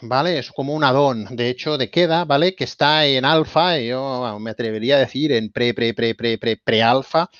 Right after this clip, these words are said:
¿vale? Que no está maduro para producción, pero es que para desarrollo apenas tampoco, ¿vale? O sea, al final aquí es un poquillo, mm, simplemente os lo cuento, que conozcáis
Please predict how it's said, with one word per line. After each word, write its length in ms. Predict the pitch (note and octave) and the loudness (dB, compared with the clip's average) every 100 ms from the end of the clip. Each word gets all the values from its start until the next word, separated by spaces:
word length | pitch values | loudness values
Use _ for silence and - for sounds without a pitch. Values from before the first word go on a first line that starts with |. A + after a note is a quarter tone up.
| _ - | _ -2
¿vale? 260 | A#2+ D3+ | 0 2
Que 120 | - | 0
no 80 | B2 | -4
está 160 | A2 C#3 | -4 -4
maduro 380 | B2 A#2+ A2+ G#2+ | -2 0 -2 0
para 260 | A#2+ A2 | 0 0
producción, 680 | - A#2+ A2+ A2 - C3+ F3 | -2 -6 -6 -8 -6 -4 -4
pero 160 | - A2 | -6 -8
es 40 | |
que 80 | - | -6
para 160 | A2+ G#2+ | -2 -2
desarrollo 600 | - G#2+ B2 C#3 D#3 - | -2 -2 -2 -2 -4 -4
apenas 400 | C#3 - B2 C3 | -8 -4 -2 -2
tampoco, 560 | C#3 A2+ D3 - G2 - - _ - | -4 -2 -2 -2 -4 -8 -16 _ -2
¿vale? 320 | A#2+ D3 D#3+ - - | 2 2 -2 -8 -12
O 100 | - | -8
sea, 300 | A#2 C3 A2 | -2 0 2
al 220 | G2+ A#2+ A2 | 0 -4 -6
final 280 | A#2 A#2 | -6 -2
aquí 240 | B2 - B2+ | -2 -2 -2
es 120 | A#2+ | -2
un 80 | C#3 | -6
poquillo, 800 | B2 - A#2+ C3+ A#2+ G#2+ G2 - _ _ _ | -8 -4 0 2 2 0 -4 -10 _ _ _
mm, 400 | B2 A#2 A2+ A2 | -10 -6 -6 -6
simplemente 580 | - A#2 B2 A#2+ F#2+ - _ _ | -6 -4 -4 -4 -8 -10 _ _
os 160 | A#2+ | -8
lo 100 | A2+ | -8
cuento, 480 | - C3+ D#3+ F#3 G3+ - _ | -2 -2 0 -2 -2 -6 _
que 140 | C3 | -2
conozcáis 880 | - C3+ A#2+ - - C#3+ E3 - - | 0 -2 -4 -4 0 0 0 -8 -18